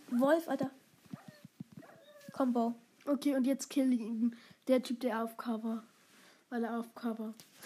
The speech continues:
Speaker 2: Scheiße, scheiße. Okay,
Speaker 1: Ih,
Speaker 2: no.
Speaker 1: wir sind tot, wir sind tot.
Speaker 2: In the void,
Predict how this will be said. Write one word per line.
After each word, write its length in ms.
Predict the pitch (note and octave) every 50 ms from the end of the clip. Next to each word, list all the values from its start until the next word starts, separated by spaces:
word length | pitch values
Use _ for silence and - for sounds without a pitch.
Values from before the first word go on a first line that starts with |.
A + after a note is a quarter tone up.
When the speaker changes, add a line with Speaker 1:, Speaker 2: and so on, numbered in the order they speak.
| - G#4+ B4 B4 G#4+
Speaker 2:
Scheiße, 320 | G4 F#4 E4+ F4 E4+ D#4+ -
scheiße. 280 | - C#4+ B3+ - B3+ - - -
Okay, 200 | A#3+ - - A3+
Speaker 1:
Ih, 40 |
Speaker 2:
no. 60 | A3 A3+
Speaker 1:
wir 320 | A#4+ B4 B4 A4 G#4 F#4+
sind 100 | F4 E4
tot, 180 | D#4+ B3+ C4+ D4
wir 80 | C#4
sind 100 | A#3 A#3+
tot. 180 | B3 A#3 A3+ - - _ _ _ - - _ - - - - - -
Speaker 2:
In 120 | D4+ C#4+
the 100 | D4+ C4+
void, 260 | A#3+ A#3 A#3 A3+ A#3